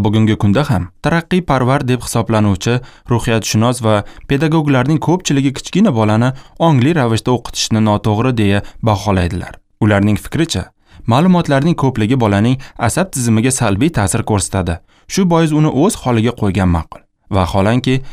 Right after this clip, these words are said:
Masaru Ibukaning ta'kidlashicha, buning teskarisi bo'lishi kerak. Ota-onalarning bolaga ta'siri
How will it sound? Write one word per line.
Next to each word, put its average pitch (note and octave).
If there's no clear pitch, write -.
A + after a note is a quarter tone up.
Masaru C#3
Ibukaning B2+
ta'kidlashicha, G2+
buning F3+
teskarisi A#2
bo'lishi F#2
kerak. F2
Ota-onalarning A2
bolaga G2+
ta'siri A#2